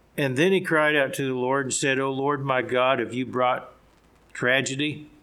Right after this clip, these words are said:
on the widow with whom I lodge by killing her son?" And he stretched himself out on the child three times and cried out to the Lord and said, "O Lord my God,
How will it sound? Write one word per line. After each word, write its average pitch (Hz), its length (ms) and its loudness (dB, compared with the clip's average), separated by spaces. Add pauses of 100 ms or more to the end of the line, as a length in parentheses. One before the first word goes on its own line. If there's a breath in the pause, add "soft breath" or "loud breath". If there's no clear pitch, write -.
(580 soft breath)
on 127 200 0
the 120 80 0
widow 131 640 0
with 117 180 -4
whom 131 200 -2
I 120 140 2
lodge 120 460 2
by 101 140 0
killing 120 380 -2
her 107 140 -4
son?" 143 460 -4 (1120 soft breath)
And 117 120 -2
he 113 60 -2
stretched 151 420 0
himself 139 520 0
out 135 200 4
on 120 140 -2
the 110 60 -4
child 127 420 0
three 131 220 -4
times 131 420 -4
and 92 100 -8
cried 123 340 0
out 127 220 0
to 120 80 -10
the 117 100 -6
Lord 120 320 -2
and 101 140 -6
said, 123 280 -2
"O 123 140 -2
Lord 120 360 -2
my 120 200 -2
God, 117 540 -2